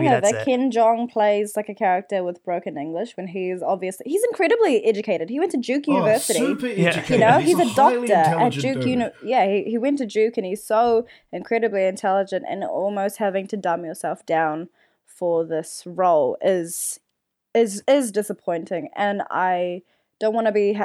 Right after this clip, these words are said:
Speaker 1: I don't wanna have to do that myself, but I almost imagine that I will have to. I can acknowledge how great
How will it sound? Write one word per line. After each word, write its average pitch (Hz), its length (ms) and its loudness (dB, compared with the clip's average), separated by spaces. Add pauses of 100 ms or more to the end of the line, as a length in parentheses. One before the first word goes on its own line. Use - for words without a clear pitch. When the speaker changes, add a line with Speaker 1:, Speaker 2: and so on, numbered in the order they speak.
Speaker 1:
I 208 140 2
don't 208 120 0
wanna 196 140 -4
have 202 140 -8
to 208 80 -8
do 190 140 -4
that 190 140 2
myself, 202 440 -4
but 226 100 2
I 226 80 4
almost 269 500 -2
imagine 262 360 0
that 262 100 2
I 269 80 4
will 285 280 2
have 208 260 0
to. 127 240 -6 (600)
I 247 80 2
can 285 160 -2
acknowledge 214 460 2
how 208 200 -2
great - 580 -2